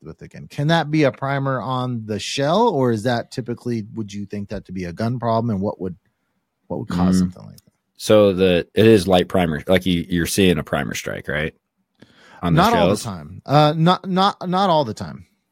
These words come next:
Speaker 1: Um, some.
Speaker 2: Mm, that's probably a gun
Speaker 1: Nor-, normally
Speaker 2: issue
Speaker 1: what
Speaker 2: then.
Speaker 1: happens is, normally what happens is it clicks, I kick that thing out into the water,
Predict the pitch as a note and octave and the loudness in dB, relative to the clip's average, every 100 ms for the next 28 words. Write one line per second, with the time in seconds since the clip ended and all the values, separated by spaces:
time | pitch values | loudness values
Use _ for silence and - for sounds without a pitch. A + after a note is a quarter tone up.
0 | _ - A#2 A#2+ A2+ C#3+ G#2 D#2+ - _ | _ -4 0 0 0 0 0 -4 -16 _
1 | _ _ _ _ _ - D2+ C#2+ - - | _ _ _ _ _ -12 -10 -10 -6 -2
2 | G2+ B2+ G#2 D#2+ D#2 F#3+ A#3 A3+ D4 D#4 | 4 4 4 2 4 4 6 4 4 4
3 | G3+ E3 D#3+ E3 D#3 C#3 D3+ C3+ - _ | 2 2 0 -2 -6 -4 -4 -4 -10 _
4 | - E3 A#3 E3+ D3 B2 B2+ A2 B2 A2 | -4 0 2 4 2 0 -6 -4 -6 -4
5 | C3 - - E3+ - - _ _ B2 - | -8 -4 2 2 2 -8 _ _ -12 0
6 | F#3+ - D#3 - D3 D3 C#3 A2+ A2 C3+ | 0 2 0 2 2 2 0 -4 0 4
7 | D3 A2+ G#2 | 4 2 -2